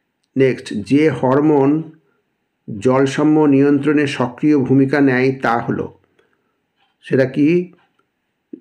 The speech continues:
অ্যান্টিডাইউরেটিক হরমোন অর্থাৎ এডিএইচ। এডিএইচ হরমোন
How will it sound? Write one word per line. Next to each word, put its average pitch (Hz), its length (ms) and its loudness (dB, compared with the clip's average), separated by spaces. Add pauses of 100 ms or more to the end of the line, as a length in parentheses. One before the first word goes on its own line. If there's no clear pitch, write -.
(160)
অ্যান্টিডাইউরেটিক 139 1160 2
হরমোন 107 640 -2
অর্থাৎ 135 400 -6
এডিএইচ। 135 580 2 (600)
এডিএইচ 165 500 2
হরমোন 135 580 0